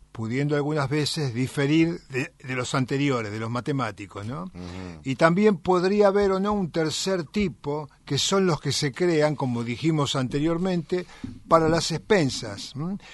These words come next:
Speaker 2: Ujú.
Speaker 1: que puede venir establecido en el reglamento o acordarse entre los propietarios. Yo
Speaker 2: Ujú.
Speaker 1: particularmente los que conozco son los del reglamento, ¿no?
Speaker 2: Ajá.
Speaker 1: O sea, no sé en qué forma,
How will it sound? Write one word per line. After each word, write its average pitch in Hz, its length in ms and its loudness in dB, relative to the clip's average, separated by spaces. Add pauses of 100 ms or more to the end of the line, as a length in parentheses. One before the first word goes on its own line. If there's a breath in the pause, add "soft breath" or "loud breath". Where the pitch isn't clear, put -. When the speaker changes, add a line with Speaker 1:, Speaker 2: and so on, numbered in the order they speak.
Speaker 2:
Ujú. 95 180 -4
Speaker 1:
que - 80 0
puede 185 260 2
venir 175 220 4
establecido 143 720 0
en 127 80 -2
el 131 140 -2
reglamento 202 840 2
o 151 100 2
acordarse 156 840 0
entre 180 280 -2
los 139 100 -2
propietarios. 131 580 -2
Yo 160 100 2
Speaker 2:
Ujú. 175 60 -4
Speaker 1:
particularmente 147 760 -2
los 139 120 -2
que 131 120 -8
conozco 151 340 -2
son - 220 -8
los 147 100 -2
del 123 140 -8
reglamento, 131 640 -8
¿no? 165 300 -8
Speaker 2:
Ajá. 90 340 -2
Speaker 1:
O - 60 -6
sea, 143 160 -2
no 131 180 0
sé 156 160 -4
en 147 100 0
qué 151 140 -4
forma, 156 480 -2